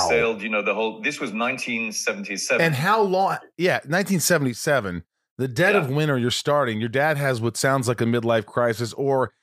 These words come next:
Speaker 2: he just
Speaker 1: Yeah.
Speaker 2: really wants to find himself and have his
Speaker 1: Yeah.
Speaker 2: family understand the real world. And you go
Speaker 1: Yeah.
Speaker 2: on a, well, not a cruise, a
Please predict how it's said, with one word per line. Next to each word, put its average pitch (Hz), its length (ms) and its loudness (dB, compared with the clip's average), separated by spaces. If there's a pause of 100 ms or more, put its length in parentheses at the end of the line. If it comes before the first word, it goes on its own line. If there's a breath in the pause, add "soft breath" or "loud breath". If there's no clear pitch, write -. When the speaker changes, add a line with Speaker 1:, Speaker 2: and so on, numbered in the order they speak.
(120)
Speaker 2:
he 147 120 0
just 143 260 2
Speaker 1:
Yeah. 143 80 0
Speaker 2:
really 143 220 2
wants 127 380 0
to 123 280 0
find 131 380 0
himself 110 540 0
and 113 280 0 (140)
have 123 240 2
his 117 160 0
Speaker 1:
Yeah. - 80 -2
Speaker 2:
family 127 320 2
understand 123 640 0
the 113 80 2
real 117 320 2
world. 120 440 0 (280)
And 135 180 2
you 175 140 2
go 170 180 2
Speaker 1:
Yeah. 151 60 0
Speaker 2:
on 143 300 0
a, 120 400 0 (120)
well, 104 120 -6
not 113 240 0
a 107 40 2
cruise, 113 500 0
a 98 300 0